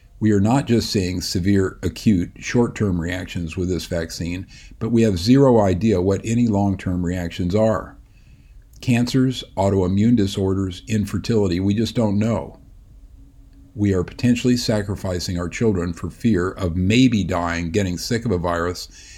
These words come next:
a virus with a ninety-nine percent plus survival rate. As of now, we have more children that have died from covid vaccine than covid itself."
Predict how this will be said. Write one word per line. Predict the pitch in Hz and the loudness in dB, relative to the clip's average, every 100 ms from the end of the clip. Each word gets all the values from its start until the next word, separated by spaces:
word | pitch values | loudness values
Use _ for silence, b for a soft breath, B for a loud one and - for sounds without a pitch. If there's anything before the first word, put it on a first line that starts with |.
| B B | B B
a | 104 | 4
virus | 123 135 135 123 | 6 8 6 4
with | 107 | 0
a | 95 | 2
ninety-nine | 95 117 135 107 98 | 2 2 2 2 0
percent | 87 87 - 104 95 | -2 -8 -4 -4 -4
plus | - 107 92 | -4 -2 -2
survival | - 90 92 98 95 | -4 -2 -2 0 0
rate. | 87 87 80 - - b b b b b b b b b - | -2 -4 -6 -12 -20 b b b b b b b b b -2
As | 110 95 101 | 0 2 0
of | |
now, | 92 107 113 123 | 2 2 4 4
we | 107 | 4
have | 92 87 | 2 2
more | 98 113 | 2 2
children | 123 110 98 98 92 | 2 0 2 2 0
that | 82 | -2
have | 87 80 | -2 -2
died | 95 95 101 | 0 0 0
from | - 85 | -4 -8
covid | - 113 113 | -4 -2 0
vaccine | 90 87 85 - 90 85 85 82 | -2 -2 -4 -4 -4 -4 -6 -6
than | 95 85 | -6 -4
covid | 104 98 92 | -2 0 0
itself." | 90 - 92 76 73 | -4 -4 -4 -4 -8